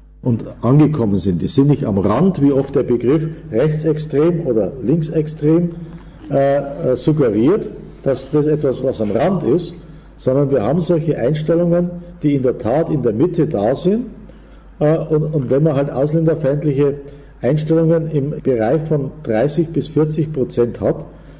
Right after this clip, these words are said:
dann, dann ist es mitten im Bürgertum. Dann ist es in der Nachbarschaft da, dann ist es in, in der Familie da. Und diese Ausprägung in der Mitte der Gesellschaft, mit denen müssen wir uns auseinandersetzen. Was,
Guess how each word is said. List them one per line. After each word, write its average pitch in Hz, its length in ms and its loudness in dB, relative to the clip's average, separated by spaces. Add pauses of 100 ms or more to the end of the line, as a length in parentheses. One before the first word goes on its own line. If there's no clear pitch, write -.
(160)
dann, 143 360 0 (680)
dann 135 200 2
ist 151 180 2
es 127 160 0
mitten 170 240 0
im 180 120 2
Bürgertum. 185 520 0 (240)
Dann 123 160 0
ist 151 180 2
es 160 120 2
in 165 100 2
der 131 100 0
Nachbarschaft 180 720 -2
da, 190 160 2
dann 175 160 0
ist 156 160 -2
es 147 140 -2
in, 131 100 -2 (160)
in 127 80 -4
der 127 100 2
Familie 175 640 2
da. 190 440 0 (920)
Und 135 240 0 (240)
diese 170 320 4
Ausprägung 156 460 2
in 143 80 2
der 127 100 0
Mitte 165 240 2
der 143 160 2
Gesellschaft, 120 680 0 (200)
mit 113 240 -2
denen 160 200 4
müssen 156 220 2
wir 143 80 2
uns 123 140 0
auseinandersetzen. 120 720 0
Was, 104 220 -4